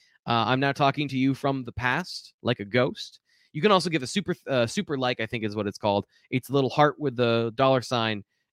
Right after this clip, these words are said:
at the bottom of the video. Appreciate the donations if you're not watching live. Uh, and, and by the way, if you do, we will, we will acknowledge you in the comments. I'm so grateful to everybody who donates to the channel. James says, "I was really anxious about this game and the non-blowout right up until I saw every other team today, including Georgia,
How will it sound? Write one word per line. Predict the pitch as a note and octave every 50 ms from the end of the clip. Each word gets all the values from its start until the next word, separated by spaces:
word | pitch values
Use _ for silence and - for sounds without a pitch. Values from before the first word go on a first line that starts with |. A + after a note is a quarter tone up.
| _ -
at | B2 A2+
the | A#2+
bottom | C3+ C3 B2+ B2
of | A#2
the | A2
video. | A#2 A#2+ A2+ G#2+ G#2+ G#2 G2+ _ _ _ _ _
Appreciate | - F3+ E3+ - - D#3 C3+ B2+
the | A#2
donations | C3 B2 A#2+ A#2+ A#2 G#2+ G#2+ A#2 A#2 G#2+
if | A2 - A#2
you're | A#2+
not | A#2+ A2+ G#2
watching | A2+ A2 - - A2 A2
live. | G#2+ G#2 G2+ G#2 G2+ - _ _ _ _ _ _ _ -
Uh, | C3 C3 B2 A#2+ -
and, | C3+ C3+ B2+ B2 G#2+ - -
and | C3+ C3
by | C3 C#3+ D3
the | D3
way, | C#3 C3+ A2+ F#2 G#2
if | A2+ G#2+ A#2
you | B2 A#2
do, | C3+ D#3+ F3 G3+
we | G3+ F3 D#3+ C#3+
will, | C#3 C#3 C3 A#2+ _ _ _ _ _ _
we | - B2 B2+
will | C3 C3+
acknowledge | C3 C3 B2+ D3 C#3 C#3 C#3+ C3 A#2
you | C3 C3+ C3 A#2+
in | - B2 A#2+ A#2
the | G#2+ -
comments. | C3 B2 A#2+ A#2 A2+ A2 G#2 - _ _ _ _ _ _ _ -
I'm | A#2 A2+
so | - - - - - F3 E3+ E3
grateful | D3+ D#3 D#3+ D3+ B2+ - B2+ A#2+
to | B2+ B2
everybody | A#2+ B2+ B2+ A#2 A2+ A2 A2 G#2 G2 _ _ _ _ _
who | - D3 C3
donates | C#3 C3+ B2+ B2+ B2 A#2 - -
to | -
the | G#2+ G2
channel. | - A#2+ G#2 F#2 - - _ _ -
James | - D3+ D#3 D#3 D3+ C3 - - -
says, | - C#3 B2 A#2+ - -
"I | A#2+
was | A#2 A2
really | B2+ E3 E3 E3 D3
anxious | C#3+ D3 - - C#3 B2
about | A#2 A2+ G2+
this | A2+ G#2+
game | - C#3+ C#3 C#3 C3+ B2 - _ _ _ _ -
and | B2 A#2+
the | A2+
non-blowout | A2+ B2 C3+ C#3+ C#3 C3 A2+ A#2 A#2 B2 B2 A#2 A#2 A2+ -
right | A2+ A#2+ B2
up | B2 -
until | B2 A#2+ A#2 A#2+ A2
I | A2+
saw | - - A2+ A2+
every | G#2+ B2 A#2+ A#2+ B2
other | B2 A#2 A#2 A#2+
team | - - A#2+ A2+
today, | - A#2 G#2+ G#2+
including | G#2+ - - A2+ G#2+ G#2 G2+ G2+
Georgia, | - C#3 E3 E3 D#3 C3 C3+ C3